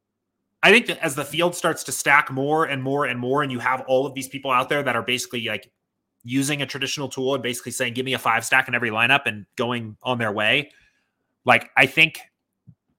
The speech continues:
I think I am willing over the next season or two in baseball to have my mind changed and start being willing more to play, like, those three threes and three three twos and, uh,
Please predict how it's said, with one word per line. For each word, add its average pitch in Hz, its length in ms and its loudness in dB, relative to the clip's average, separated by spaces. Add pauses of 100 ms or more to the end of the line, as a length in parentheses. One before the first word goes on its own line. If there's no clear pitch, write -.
(1200)
I 156 140 6
think 190 180 6
I 165 80 12
am 147 180 4
willing 175 360 8
over 151 160 4
the 139 100 -2
next 147 400 2
season 151 480 -2
or 156 240 2
two 151 360 2
in 143 200 -2
baseball 139 400 4
to 135 80 -2
have 135 160 4
my 131 160 4
mind 127 540 2
changed 135 520 2
and 120 300 -8
start 139 340 0
being 131 280 -4
willing 131 340 -2
more 131 300 2
to 131 100 -2
play, 123 260 2
like, 123 200 0
those 117 180 0
three 131 240 -2
threes 131 480 -2
and 120 160 -6
three 127 180 -4
three 123 200 -8
twos 131 480 -4
and, 113 240 -8 (360)
uh, 110 280 4